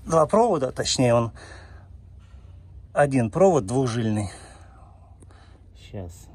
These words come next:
вот он. Это уже я кинул в кабину. Он идёт, соответственно, вот на этот провод плюсовой, который силовой от аккумулятора идёт,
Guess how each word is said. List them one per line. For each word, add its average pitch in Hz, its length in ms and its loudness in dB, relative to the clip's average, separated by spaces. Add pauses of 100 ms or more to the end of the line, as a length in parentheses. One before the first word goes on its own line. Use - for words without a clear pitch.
(140)
вот 101 280 -6
он. 92 180 -8 (460)
Это 156 220 2
уже 135 200 2
я 135 200 6
кинул 160 340 4
в - 100 -6
кабину. 104 560 0 (120)
Он 107 160 0
идёт, 104 200 -2
соответственно, 107 560 -4
вот 95 100 -8
на 117 140 0
этот 170 240 -2
провод 151 340 4
плюсовой, 139 440 2
который 120 360 2
силовой 120 440 4
от 107 100 -4
аккумулятора 113 640 -4
идёт, 104 240 -8